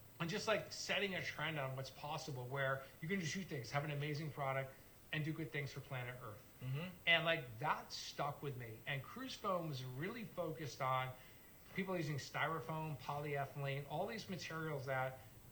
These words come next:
Speaker 1: sit in landfill for four or five hundred years. We, these guys created a foam that composts and biodegrades and provides all of the fucking properties that a regular foam would have.
Speaker 2: Hmm.
Speaker 1: It's gonna be huge. So, yeah, I'm super stoked.
Speaker 2: So this foam,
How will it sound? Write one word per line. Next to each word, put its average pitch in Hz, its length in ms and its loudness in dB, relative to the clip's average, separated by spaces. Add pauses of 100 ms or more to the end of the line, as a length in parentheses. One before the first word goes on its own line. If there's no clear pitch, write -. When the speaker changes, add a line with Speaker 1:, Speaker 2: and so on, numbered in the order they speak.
Speaker 1:
sit - 400 2
in 185 60 -2
landfill 165 440 0
for - 60 -6 (120)
four 143 140 0
or 143 140 -2
five 127 220 -2
hundred 127 280 -4 (100)
years. 107 400 -8 (600)
We, 147 100 2 (260)
these 143 180 -2
guys 151 240 -2
created 135 340 -2
a 139 40 -2
foam 110 200 -8 (800)
that 127 180 -4
composts 131 640 -2
and 135 140 -2
biodegrades 113 840 -4 (320)
and 156 160 4
provides 127 480 -2 (260)
all 160 480 -2
of 139 240 0
the 139 60 -4
fucking 131 340 -6
properties 110 640 -6 (380)
that 127 220 -2
a 139 40 -4
regular 123 320 -4
foam 120 160 -6 (100)
would 113 100 -10
have. - 220 -6 (340)
Speaker 2:
Hmm. 180 100 -2 (200)
Speaker 1:
It's 143 120 0
gonna 147 180 -2
be 131 80 -4
huge. - 400 -6
So, - 260 -4
yeah, 139 100 0 (100)
I'm 127 80 -2
super 135 240 -6
stoked. - 240 -6
Speaker 2:
So 190 160 -2
this 190 220 0
foam, 202 420 4